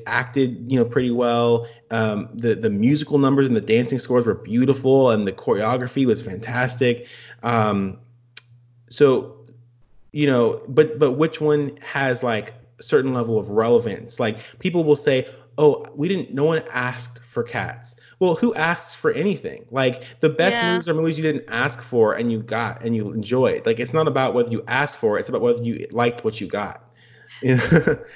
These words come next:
Speaker 1: So,
Speaker 2: Well,
Speaker 1: yeah, go
Speaker 2: yeah,
Speaker 1: ahead.
Speaker 2: I, I was just saying that so, people were saying that it, it,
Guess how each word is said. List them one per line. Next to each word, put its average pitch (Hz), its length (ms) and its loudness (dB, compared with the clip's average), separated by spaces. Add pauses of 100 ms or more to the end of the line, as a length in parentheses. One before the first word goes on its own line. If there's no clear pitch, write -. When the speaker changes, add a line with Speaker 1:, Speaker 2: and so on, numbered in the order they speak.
(160)
Speaker 1:
So, 151 320 6
Speaker 2:
Well, - 100 2 (440)
Speaker 1:
yeah, 131 160 0
go - 100 -4
Speaker 2:
yeah, - 100 0
Speaker 1:
ahead. 269 160 0 (300)
Speaker 2:
I, 302 200 0
I 339 120 0
was 370 140 -6
just - 240 -14
saying 330 300 -8
that 233 180 -6 (160)
so, - 220 -12 (460)
people 320 300 -6
were 294 80 -4
saying 269 300 -6
that 262 180 -6
it, 220 220 -8
it, 202 160 -20